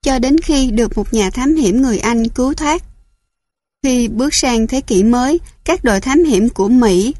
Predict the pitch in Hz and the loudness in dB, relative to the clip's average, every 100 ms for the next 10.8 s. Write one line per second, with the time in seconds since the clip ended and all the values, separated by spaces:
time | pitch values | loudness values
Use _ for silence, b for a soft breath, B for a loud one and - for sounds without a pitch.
0 | - 302 370 - _ - - 202 185 175 | -4 -2 -2 -10 _ -10 -4 -2 0 0
1 | 233 277 196 - 247 285 359 b b 208 | 0 -2 -4 -2 -2 0 -2 b b -2
2 | 208 190 180 175 220 311 - 233 190 190 | 0 0 0 -2 2 0 2 0 2 0
3 | 202 240 277 330 - 233 - 269 269 262 | 0 0 0 -2 -2 -4 -2 0 0 0
4 | b _ _ _ _ _ _ _ _ _ | b _ _ _ _ _ _ _ _ _
5 | _ - 220 214 196 202 202 233 240 214 | _ -6 0 0 2 2 2 2 2 0
6 | 214 190 - 240 233 233 302 269 277 370 | 0 0 -2 -2 0 -2 -2 0 2 2
7 | 392 233 185 - - 254 240 220 220 254 | 2 0 -2 -8 -4 0 0 0 0 0
8 | 294 277 254 226 196 - 226 254 - 208 | 0 0 0 -2 -2 -4 -6 -6 -4 -4
9 | 196 180 180 180 202 254 320 170 - 277 | -4 -4 -2 0 0 0 0 -2 0 4
10 | 339 269 220 175 180 190 269 349 | 4 4 0 -2 -2 -2 -2 -6